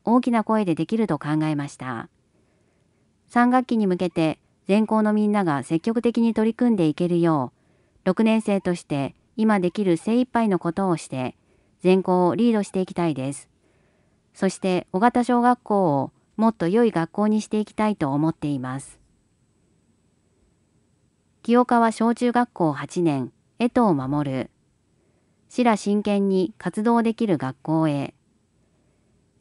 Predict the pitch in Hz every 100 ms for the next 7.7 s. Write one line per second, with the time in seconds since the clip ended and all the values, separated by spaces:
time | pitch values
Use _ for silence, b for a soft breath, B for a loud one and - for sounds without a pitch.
0 | _ _ 226 233 240 247 240 240 240 247
1 | 247 240 220 208 170 139 - - 202 208
2 | 202 180 156 143 131 131 _ - 247 233
3 | 175 143 147 - 240 233 208 160 143 143
4 | 143 143 139 131 113 _ _ _ _ _
5 | _ _ _ - 196 202 196 180 170 -
6 | _ - 240 240 185 220 214 185 196 202
7 | 220 208 190 170 139 131 120